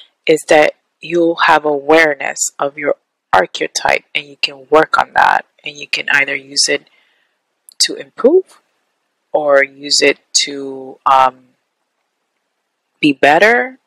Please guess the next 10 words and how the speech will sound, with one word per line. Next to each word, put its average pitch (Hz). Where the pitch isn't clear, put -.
or 135
to -
explain 139
things -
and 156
have 147
self-awareness, 147
right? 143
Um, 139
yeah, 262